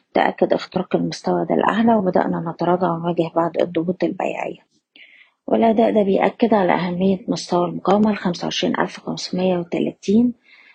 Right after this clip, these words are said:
اللي بتأكيد اختراقه الأعلى هيفتح لنا الطريق لاختراق القمة الأخيرة وأعلى مستوى سجلناه عند الخمسة وعشرين ألف تسعمية خمسة وأربعين، ويفتح لنا الطريق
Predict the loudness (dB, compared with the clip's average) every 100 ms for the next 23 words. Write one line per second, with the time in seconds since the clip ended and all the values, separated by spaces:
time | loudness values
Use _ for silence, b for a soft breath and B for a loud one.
0 | b 2 2 2 -2 2 0 0 -2 -2
1 | 2 2 2 0 2 2 2 2 -2 -2
2 | -4 -2 -2 -4 -4 2 4 2 -2 -2
3 | -2 0 -4 -2 -4 0 -2 0 0 -2
4 | 0 2 2 -2 B B B 0 0 2
5 | -2 0 0 0 0 0 0 0 0 0
6 | 0 2 2 0 0 -2 -2 0 0 0
7 | 0 0 -2 -2 -2 0 0 -2 -4 -2
8 | 0 0 0 2 4 4 4 0 -4 -2
9 | -2 -2 -6 0 0 0